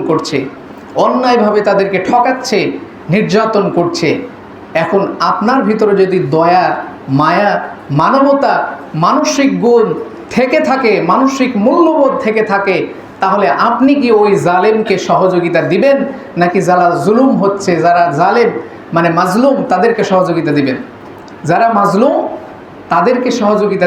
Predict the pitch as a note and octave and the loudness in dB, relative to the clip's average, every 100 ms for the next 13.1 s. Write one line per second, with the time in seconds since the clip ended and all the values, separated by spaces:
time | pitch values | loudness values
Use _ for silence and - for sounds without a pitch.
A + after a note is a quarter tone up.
0 | D#3 F3 G#3 F3+ F3 F3 F3 F3+ D#3+ D#3 | 2 2 0 0 2 2 0 0 0 0
1 | E3+ G3+ - D#3+ C#3+ C#3 C#3+ C#3+ D3+ G#3 | 0 -2 -2 -2 -2 -2 -2 0 2 2
2 | C#4 C#4 C4 G#3 G#3 G#3+ F#3 F3+ D#3+ D#3 | 0 0 0 2 2 2 2 0 -2 0
3 | D#3 C#3+ D3 C3+ C#3 A#2 A2 - - - | 0 0 0 0 0 -2 -8 -12 -18 -20
4 | - - - - - - F3+ E3+ D#3 D#3 | -20 -20 -20 -20 -12 -4 0 0 0 0
5 | - - D#3+ D#3 D#3+ F3+ F#3+ G#3+ D#3 E3 | 0 -2 -2 0 0 2 2 2 0 0
6 | E3 C#3+ C#3+ D#3+ C#3+ C#3+ B2 - - - | 0 0 -2 0 0 0 -2 -4 -10 -16
7 | - - - - D3+ D3+ D#3+ E3+ G3 E3+ | -18 -18 -10 -2 0 0 0 0 0 -2
8 | D3 D3 C#3+ C3 A#2 - - - - - | -2 0 0 0 -2 -8 -14 -18 -20 -6
9 | C#3 C#3+ C3+ - C#3 A#2+ D#3 G#3+ B3 G3+ | 0 2 2 -2 -8 -2 2 2 2 0
10 | F#3 D#3+ D#3 A3 - - - - - D#3 | 0 0 0 0 -2 -8 -14 -8 -2 0
11 | E3+ D3 D3 - D3+ D#3 E3 G#3+ A#3+ C4 | 0 -2 -2 0 0 0 0 0 0 -2
12 | B3+ - - - C#3 C#3 - C3 B2 A#2 | -4 -12 -10 -2 0 0 -2 -4 -4 -4